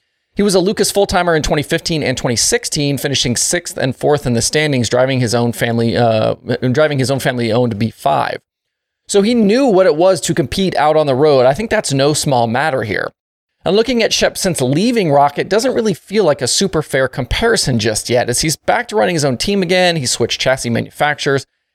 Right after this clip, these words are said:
It's gonna take some time for this to play out, but we are coming off of a weekend where he did win a fifty-three thousand to win Lucas show, which was, I believe, his fifth total win of twenty twenty-three.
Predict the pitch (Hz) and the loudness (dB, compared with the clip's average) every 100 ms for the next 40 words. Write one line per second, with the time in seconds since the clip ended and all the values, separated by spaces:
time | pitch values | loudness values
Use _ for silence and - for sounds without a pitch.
0 | _ - 277 233 247 - 180 - 202 196 | _ -4 -2 0 -2 -2 -4 -2 -2 0
1 | 165 156 - - 147 123 135 165 131 123 | -2 -2 -4 -4 0 0 2 2 2 2
2 | 135 147 - - 269 - 254 233 220 185 | 0 0 2 2 0 0 0 2 0 0
3 | 190 170 160 226 165 147 147 151 151 196 | 0 0 0 0 0 0 0 0 0 2
4 | 185 185 151 131 180 - 185 156 156 143 | 2 2 0 0 -2 -2 -2 0 0 2
5 | 131 131 139 117 113 117 233 - - 127 | 2 0 0 0 2 0 0 -2 -2 2
6 | 117 147 _ _ _ - 170 190 208 180 | 0 0 _ _ _ -6 -2 2 2 2
7 | 180 185 269 - 214 - 208 214 - 180 | 0 0 0 0 -2 0 -2 -4 -2 0
8 | 147 147 190 143 - 143 143 - 117 117 | 2 2 0 -2 -4 -4 -2 -2 -2 -2
9 | - 190 175 | -2 0 0